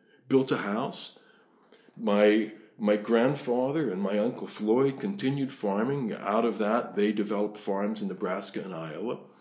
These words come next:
farming cattle and pigs and corn and wheat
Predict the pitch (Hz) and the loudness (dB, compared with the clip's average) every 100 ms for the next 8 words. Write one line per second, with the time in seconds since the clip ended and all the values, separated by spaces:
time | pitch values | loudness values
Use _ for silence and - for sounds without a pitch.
0 | - - - - _ _ _ - 127 127 | -20 -20 -20 -20 _ _ _ 0 4 6
1 | 131 131 127 - 110 120 127 127 123 - | 4 2 0 -4 -4 0 2 2 2 0
2 | - - - 139 135 131 123 - 82 80 | -4 -8 2 6 6 4 -2 -10 -12 -14
3 | - - 127 120 120 120 117 98 82 82 | -10 -6 2 4 6 4 2 -2 -8 -6
4 | 90 117 262 254 - | 0 4 6 4 -2